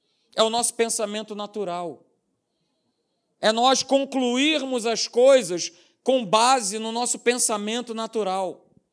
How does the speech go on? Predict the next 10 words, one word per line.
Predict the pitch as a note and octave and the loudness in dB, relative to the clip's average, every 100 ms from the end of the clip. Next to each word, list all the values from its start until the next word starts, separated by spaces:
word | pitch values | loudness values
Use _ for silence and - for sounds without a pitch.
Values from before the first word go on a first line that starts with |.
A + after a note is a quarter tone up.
| _ _ _ _ _ | _ _ _ _ _
com | - C#4 B3 | 2 2 4
base | A#3+ C4+ C#4+ A3+ | 6 8 6 2
em | B3 B3 | -4 -4
uma | C4 C#4 | 0 2
razão. | B3+ C4 F3 A3+ B3 A#3+ C#3 - - | 2 2 0 -2 -2 -4 -6 -16 -2
"Não, | C#4+ D4 | 0 0
mas | B3+ A3 | 0 0
eu | C#4+ | 0
estou | C#4+ - C#4+ D#4+ | 0 0 2 2
vendo." | B3 A#3+ C#4+ C#4 F3+ | 0 -2 -2 -4 -6